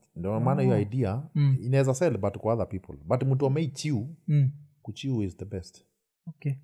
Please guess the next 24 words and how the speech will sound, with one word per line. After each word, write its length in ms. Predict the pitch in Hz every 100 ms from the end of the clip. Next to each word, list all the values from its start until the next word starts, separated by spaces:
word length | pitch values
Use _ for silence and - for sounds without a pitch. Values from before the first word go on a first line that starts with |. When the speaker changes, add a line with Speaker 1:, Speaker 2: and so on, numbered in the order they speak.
| _ -
Speaker 1:
Mm. 320 | 82 80 80 85
Speaker 2:
Mm. 220 | 135 131 127
Na 60 |
hizo 180 | 156 180
ma-, 200 | 160 147 - - - - _
wakisa 320 | 139 147 185 190
kuchusi 440 | 165 - 196 170
ukibrush 440 | 147 143 160 147 175
meno 200 | 180 170
lazima 320 | 156 170 170
make 200 | 147 -
sure 220 | 180 151 131 - _ _ _ -
hizo 200 | 147 165
ma 120 | 143
green 300 | 123 143 147
haziko 360 | 135 127 135 135
kila 240 | 143 131
pahali. 160 | 120 120
Speaker 1:
Imagine 160 | - 156
hizo 140 | 160
ma 100 | 131
green 220 | 123 139
haziendagi 500 | 110 101 101 110 107
mahali. 380 | 92 87 95 101